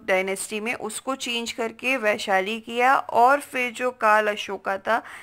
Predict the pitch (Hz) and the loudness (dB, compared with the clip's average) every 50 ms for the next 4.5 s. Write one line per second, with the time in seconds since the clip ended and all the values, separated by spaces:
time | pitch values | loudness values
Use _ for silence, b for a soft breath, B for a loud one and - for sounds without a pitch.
0 | B B - 185 214 220 - 277 277 269 262 233 233 233 226 - 233 208 208 - | B B -12 -10 -10 -6 -4 -4 -4 0 0 0 0 0 -2 -4 -6 -4 -4 -4
1 | 233 233 226 214 214 196 208 190 220 220 226 226 - - - 240 226 - 220 202 | -6 -6 -4 -6 -6 -6 -6 -2 0 0 0 0 -4 -8 -10 -10 -2 0 2 2
2 | 190 190 190 190 - - 233 226 226 233 226 - - 220 220 220 220 214 202 190 | 2 0 -2 -8 -8 -4 -4 -2 -2 -4 -8 -6 -4 -4 -4 -4 -4 -4 -4 -2
3 | 185 190 196 202 - - 220 220 220 - 220 208 208 214 208 208 208 202 190 190 | -4 -4 -8 -10 -8 -8 -8 -8 -8 -8 -6 -6 -6 -6 -8 -4 -2 0 0 0
4 | 190 185 180 - - - - - 349 | -2 -6 -10 -8 -6 -6 -6 -6 -8